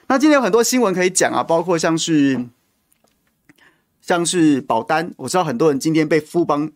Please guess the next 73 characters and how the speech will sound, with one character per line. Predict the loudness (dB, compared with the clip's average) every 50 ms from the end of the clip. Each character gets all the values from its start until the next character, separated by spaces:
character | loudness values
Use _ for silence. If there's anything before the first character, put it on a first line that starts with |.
| _ _ _
我 | -4 -2
刚 | -2 -2 -2
看 | -4 -4 -2
到 | -2 -2 -2
这 | -2 -2
个， | -2 -2 0 0 -2 -6 -8 -12 _ _ _ _ _ _ _ _ _
这 | -8 -6 -2
个 | 0 0 0 0 -2 -2 -4 -4 -6 -10 -14 -20 _ _
我 | -6 -4
们 | -4 -2
小 | -2 -2
编 | -2 0 0
讲 | -2 -2 -2
说 | -2 -4
今 | -2 0 0
天 | 0 0
杀 | 0 0 -2 -2
的 | 0 -2 -2 -2
大 | -2 -2
家 | -2 -2 -2
措 | -4 -4 -4 -4 -2
手 | -2 -6 -8
不 | -8 -8
及， | -8 -8 -8 -8 -8
不 | -6 -4
但 | -2 -2 -2 -2
准 | -4 -6 -4 -4
时 | -4 -4 -4
还 | -4 -4
早 | -4 -4 -4 -4
一 | -6 -6
分 | -4 -4 -4 -4 -4
钟， | -6 -8 -10 -10 -14 _ -20 -10 -6
但 | -4 -2 -2
今 | 0 -2
天 | -2 0
很 | 0 0
多 | 2 2 2 2 0
朋 | -2 -2 0 0
友 | 0
应 | 2 0
该 | 0 -2
是 | -2 -2
被 | -2 -2 -2
富 | -2 -2 -4 -2
邦 | -2 -2 -2 -4 -6 -8 -12 _ -10
这 | -10 -8
个 | -6 -6 -6 -6 -8 -6
杀 | -4 -2 -2 -2 -2
的 | -4 -6
措 | -6 -6 -6 -6
手 | -6 -8 -8
不 | -8 -8
及 | -8 -8 -10 -10
吧？ | -10 -12 -12 -12 -16 -20 -18 -8
那 | -4 -2 -2 -2
所 | -2 -2 -2
以 | -2
这 | 0 -2
个 | -2 -4 -6 -10 -14 -18 -8 -6
可 | -2
以 | -2
跟 | 0 0
大 | 0 0
家 | 0 -2
讲 | -4 -4 -4
一 | -4
讲。 | -4 -6 -8 -10 -16 -20 -20 -16 -6
然 | -2 0 0
后 | 2
呢， | 2 0 0
还 | 0 0 0
有 | 2 2 2 2 0 -2 -4